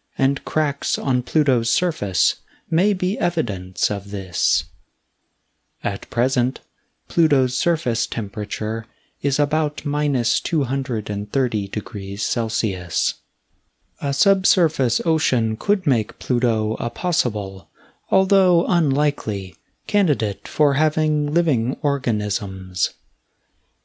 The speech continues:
Pearson said it was possible that contact between water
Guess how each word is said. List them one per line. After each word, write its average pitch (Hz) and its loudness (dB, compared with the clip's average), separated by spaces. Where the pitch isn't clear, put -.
Pearson 110 0
said 113 -2
it - -2
was 120 0
possible 143 -2
that 147 0
contact 160 -4
between 131 0
water 123 -2